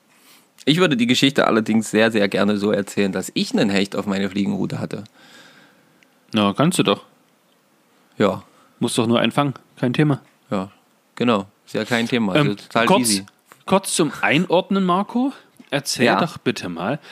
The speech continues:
Speaker 2: was benötigen wir zum Hechtfischen mit der Fliegenroute auf Streamer? Was musst du alles dabei haben?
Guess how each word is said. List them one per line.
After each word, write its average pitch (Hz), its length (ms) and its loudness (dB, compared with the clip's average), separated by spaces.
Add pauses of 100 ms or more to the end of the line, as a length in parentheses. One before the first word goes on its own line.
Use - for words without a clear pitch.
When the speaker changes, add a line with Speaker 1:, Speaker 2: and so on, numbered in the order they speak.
(260)
Speaker 2:
was 110 880 0
benötigen 127 720 2
wir 165 440 2 (120)
zum 131 460 0 (200)
Hechtfischen 131 1080 -2 (180)
mit 110 420 0
der 104 140 2
Fliegenroute 113 840 0
auf 95 140 -2
Streamer? 92 560 0
Was - 240 -2
musst 127 240 0
du 120 100 2
alles 101 240 0
dabei 101 340 2
haben? 87 300 -4